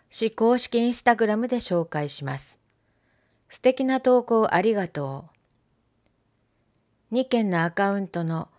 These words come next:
素敵な投稿が掲載されています。詳しくはInstagram、ハッシュタグ筑紫の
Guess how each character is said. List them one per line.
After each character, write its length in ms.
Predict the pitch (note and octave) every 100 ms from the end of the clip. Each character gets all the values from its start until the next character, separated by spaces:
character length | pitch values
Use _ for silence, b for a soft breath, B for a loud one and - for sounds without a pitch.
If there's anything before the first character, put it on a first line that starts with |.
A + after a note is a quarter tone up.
| _
素 100 | -
敵 260 | - G#3+ G#3+
な 160 | G#3+ G#3
投 220 | G3+ G3
稿 260 | - G3
が 160 | G3 B3
掲 280 | - F3 D#3+
載 240 | D3+ D3+
さ 160 | - D3+
れ 100 | D3
て 140 | D3
い 80 | D3
ま 180 | C#3+ C#3+
す。 200 | - _ _ _ _ _ _ _ _ _ _ _ _ -
詳 280 | G3 A3
し 140 | B3 -
く 120 | F#3
は 220 | E3+ D#3+ -
Instagram、 880 | E3 A3 - G#3+ G3+ G3 F3 D#3 D#3 - _ _
ハ 140 | F3
ッ 40 |
シ 160 | F3 -
ュ 40 |
タ 140 | - G3+
グ 240 | E3 D3+ -
筑 240 | - A#3+
紫 220 | A3+ G3
の 380 | F#3+ G#3 D#3+ -